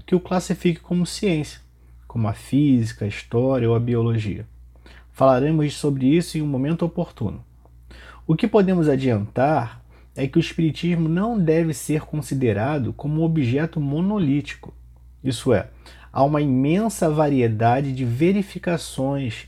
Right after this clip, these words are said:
estudos, pesquisas que podem ser realizadas dentro do espiritismo.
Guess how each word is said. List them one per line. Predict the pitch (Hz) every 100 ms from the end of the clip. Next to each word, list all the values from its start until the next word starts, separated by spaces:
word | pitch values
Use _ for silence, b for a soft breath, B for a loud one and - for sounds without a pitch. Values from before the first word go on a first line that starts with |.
| -
estudos, | 120 - - 147 160 147 107 - - b b b
pesquisas | 120 113 - - 151 160 120 98 - b b
que | - 202
podem | - 202 196
ser | - 175
realizadas | 180 196 175 135 147 165 143
dentro | 123 123 123
do | 120
espiritismo. | 113 - 110 107 - 98 120